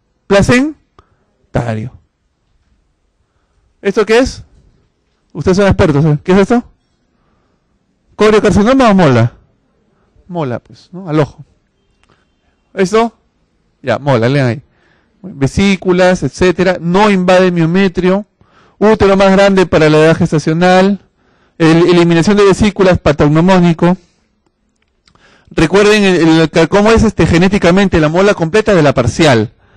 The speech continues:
La mola completa es un número diploide, dos juegos de ce-, de cromosomas procedentes exclusivamente del, del padre. La madre aquí, huevito güero, no tiene material genético.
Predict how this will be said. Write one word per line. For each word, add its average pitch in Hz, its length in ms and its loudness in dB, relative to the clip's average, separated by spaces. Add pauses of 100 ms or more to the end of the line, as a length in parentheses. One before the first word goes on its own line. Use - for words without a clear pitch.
(440)
La 143 120 0
mola 214 240 2
completa 226 640 0 (300)
es 190 400 0
un 190 200 0
número 196 280 4
diploide, 180 640 2 (280)
dos 160 200 0
juegos 196 280 2
de 196 120 4
ce-, 208 180 2
de 165 240 2
cromosomas 190 720 0 (320)
procedentes 175 580 2
exclusivamente 196 800 0
del, 220 360 2 (1700)
del 120 240 0
padre. 151 600 0
La 127 180 0
madre 202 320 2
aquí, 208 240 -2
huevito 196 480 2
güero, 202 280 2
no 185 160 0
tiene 208 320 0
material 170 380 0
genético. 165 760 -2